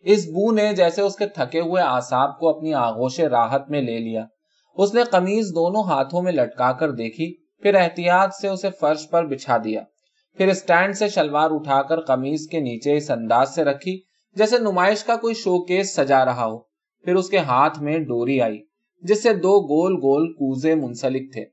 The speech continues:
جن کو وہ قمیض کے اندر بازوؤں کے درمیان سجا کر پہننے والی کے قد اور جسم کا سروے کرنے لگا۔ ایک دم اسے وہ ٹیکسی یاد آئی، جس کے ڈرائیور نے چمکیلے بمپر پر کالے حروف میں لکھ چھوڑا تھا، "جل پری تلاش۔"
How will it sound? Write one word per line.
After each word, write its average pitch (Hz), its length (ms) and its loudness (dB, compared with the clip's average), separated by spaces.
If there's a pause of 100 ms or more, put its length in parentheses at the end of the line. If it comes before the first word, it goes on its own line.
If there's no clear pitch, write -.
(140)
جن 151 240 0
کو 170 120 0
وہ 170 160 -2
قمیض 139 440 -2
کے 135 280 0
اندر 123 360 0
بازوؤں 123 540 -2
کے 160 120 -4
درمیان 120 540 -4
سجا 123 380 0
کر 127 180 0 (480)
پہننے 202 320 4
والی 208 320 2
کے 208 140 -2
قد 170 300 2
اور 170 240 0
جسم 151 380 -4
کا 180 140 4
سروے 139 400 0
کرنے 120 300 -2
لگا۔ 113 260 -4 (500)
ایک 220 340 4
دم 247 160 2
اسے 233 180 2
وہ 233 140 0
ٹیکسی 151 500 -4
یاد 143 260 4
آئی، 143 240 -2 (140)
جس 165 220 -6
کے 208 120 2
ڈرائیور 139 460 2
نے 185 140 -2
چمکیلے 139 580 -2
بمپر 127 480 0
پر 165 200 2
کالے 135 380 0
حروف 127 480 -2
میں 151 120 -2
لکھ 139 280 -2
چھوڑا 117 240 2
تھا، 110 200 -6 (460)
"جل 175 320 2
پری 170 300 0
تلاش۔" 120 360 0